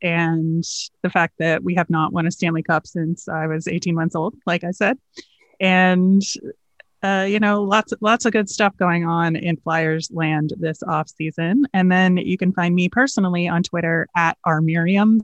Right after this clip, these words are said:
That's R M I R I A M.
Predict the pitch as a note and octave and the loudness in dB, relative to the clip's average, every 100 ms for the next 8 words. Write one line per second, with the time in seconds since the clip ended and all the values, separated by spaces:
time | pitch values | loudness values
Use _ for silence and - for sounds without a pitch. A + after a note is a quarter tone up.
0 | - - - - E3 D#3+ D#3+ - _ _ | 0 -2 -2 -2 0 2 0 -4 _ _
1 | F#3+ F3+ E3+ E3 D#3+ D#3 D#3+ - D3+ D3+ | 0 2 2 2 4 4 2 -2 -4 -4
2 | D#3 F3 F#3+ C#4 G#3 | -4 -2 0 0 0